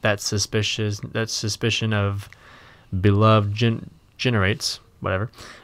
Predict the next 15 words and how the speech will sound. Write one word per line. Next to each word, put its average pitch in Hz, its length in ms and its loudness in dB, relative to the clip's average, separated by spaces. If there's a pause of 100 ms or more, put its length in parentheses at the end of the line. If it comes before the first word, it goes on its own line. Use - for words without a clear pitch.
Um, 123 640 2 (120)
oh, 147 160 10
no. 95 200 2 (300)
That, 151 220 6
like 170 280 4
that 165 160 -2
suspicion 127 580 0
that 113 400 0
beloved 127 640 6
generates 120 520 2
jealousy 113 600 4
and 101 120 2
therefore 104 380 2
intensifies 95 720 0
love, 90 340 0